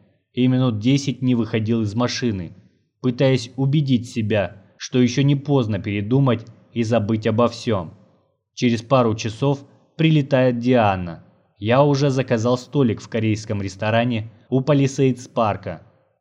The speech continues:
Нет, никакие уговоры не помогали. Я вышел из машины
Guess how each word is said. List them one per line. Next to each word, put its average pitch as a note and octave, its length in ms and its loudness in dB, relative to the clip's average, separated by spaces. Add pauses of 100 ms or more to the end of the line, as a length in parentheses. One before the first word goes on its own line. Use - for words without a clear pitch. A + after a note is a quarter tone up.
(380)
Нет, A2+ 340 -2 (480)
никакие A#2+ 420 2
уговоры B2 540 2
не A#2 140 0
помогали. A2+ 640 0 (580)
Я A#2+ 220 0
вышел A#2+ 380 0
из F#2+ 100 -6
машины A#2+ 540 -2